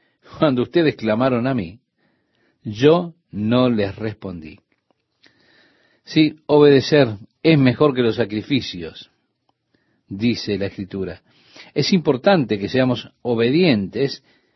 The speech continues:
a la palabra del Señor, estimado oyente, que la apliquemos a nosotros mismos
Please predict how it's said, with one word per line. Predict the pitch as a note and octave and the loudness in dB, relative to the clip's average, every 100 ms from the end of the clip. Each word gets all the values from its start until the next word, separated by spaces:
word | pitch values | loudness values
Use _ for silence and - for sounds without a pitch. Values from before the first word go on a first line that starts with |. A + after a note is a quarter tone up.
| _ - | _ -4
a | A#2+ | 0
la | A#2 | 0
palabra | G#2+ B2 D#3 C#3+ | 2 4 6 6
del | A2+ | 2
Señor, | G2 C#3 F#3 B2+ | 0 0 2 2
estimado | - G2+ G2+ | 0 -4 -4
oyente, | F#2 F2 D#2+ D#2 D2+ _ _ _ _ _ _ _ | -4 -8 -14 -18 -20 _ _ _ _ _ _ _
que | - D#3+ | 0 2
la | D3+ C3+ - | 4 0 -2
apliquemos | C#3 A2+ B2 B2+ - F#3+ A#2 A2+ A2 | -2 0 -4 -4 2 4 4 0 -2
a | A#2 | -4
nosotros | A2+ D3 C#3 B2+ | -2 -2 -4 -4
mismos | F#3 C3 - G2 F2 - | -2 -4 -6 -16 -18 -20